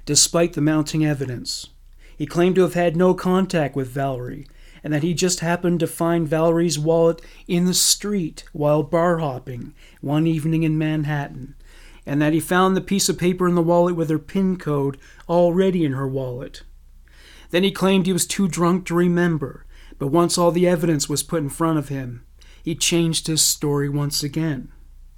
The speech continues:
He claimed that late on the evening of the twenty-eighth of January, he had visited Valerie, and the two had consensual sex.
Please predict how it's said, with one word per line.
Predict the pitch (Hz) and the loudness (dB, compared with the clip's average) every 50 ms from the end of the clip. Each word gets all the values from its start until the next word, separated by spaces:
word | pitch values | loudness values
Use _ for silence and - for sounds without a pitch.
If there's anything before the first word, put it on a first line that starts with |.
| - - - - - - - - | -20 -20 -20 -20 -20 -20 -10 -8
He | 151 143 | -8 -4
claimed | - 170 185 202 202 202 | 0 2 2 4 4 4
that | 196 - - | 2 2 2
late | 180 185 190 190 | 2 4 4 4
on | 196 196 190 | 4 4 4
the | 180 180 | 4 4
evening | 190 196 185 180 185 175 160 151 | 2 2 2 2 2 2 2 2
of | 143 123 139 | 0 -2 -6
the | 131 | -12
twenty-eighth | - - - 190 196 196 190 190 190 185 180 175 | -12 -6 -2 2 2 4 4 4 2 2 0 -4
of | 160 131 | -6 -4
January, | - 170 170 175 180 175 165 151 135 135 135 135 131 135 135 - - - - - - - | -2 0 0 2 2 2 0 0 -2 -2 -4 -4 -4 -6 -8 -10 -16 -20 -20 -20 -20 -8
he | - 151 | -2 0
had | 156 151 | 0 0
visited | 139 135 175 180 170 180 170 180 170 143 | 2 2 2 2 2 2 2 0 0 2
Valerie, | 131 165 165 165 165 165 156 143 120 - - - - - - - - - | 0 0 2 2 2 2 0 -2 -4 -6 -12 -14 -20 -20 -20 -20 -14 -10
and | - 143 | -4 -4
the | 156 | -4
two | 151 - - 196 196 | -4 -2 -2 0 2
had | 180 160 175 175 175 - | 2 2 2 0 0 0
consensual | 170 175 156 - - 190 175 180 175 - 170 170 170 165 | -2 0 0 0 2 2 2 2 2 0 0 0 0 0
sex. | - - - - 165 147 - - - - - - - | 0 -2 -2 -2 -2 -4 -6 -10 -12 -12 -12 -12 -12